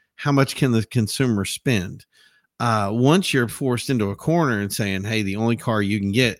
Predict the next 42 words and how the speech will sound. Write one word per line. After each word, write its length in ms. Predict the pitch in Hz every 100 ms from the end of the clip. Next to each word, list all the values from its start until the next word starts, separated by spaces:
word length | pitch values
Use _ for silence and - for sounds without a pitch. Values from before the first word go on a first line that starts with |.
| -
that 100 | 104
has 540 | 104 104 92 92 - _ _ _ _
this 180 | 117 113
type 280 | - 107 107
of 120 | 98
engine 340 | 120 113 113
that 140 | 104 -
you 160 | 98
want 420 | 98 110 120 113 110
or 100 | 98
does 320 | 104 110 95
the 80 | 98
certain 320 | - 95 101
things 240 | 104 95
that 160 | 87 -
you 80 | 95
need 180 | 120 117
it 120 | 107
to 100 | 107
do, 260 | 113 110 104 - - - - 113
um, 340 | 107 101 101
is 140 | 131 107
just 200 | 120 -
to 60 |
build 320 | 87 202 175
it," 520 | 104 110 - - - - _ _ _ _ - _ _ _ _ -
that, 160 | 104 113
I 60 |
think 200 | 113 131
that's 240 | 127 123 -
gonna 220 | 123 113
start 240 | - 110
changing 400 | - 127 127 127
the 80 | 113
demand 460 | 98 92 110 123 117
for 260 | 131 123
it 60 | 110
and 100 | 101
how 140 | 104
people 320 | 101 117 - 98
jump 320 | 107 107 117
in 200 | 107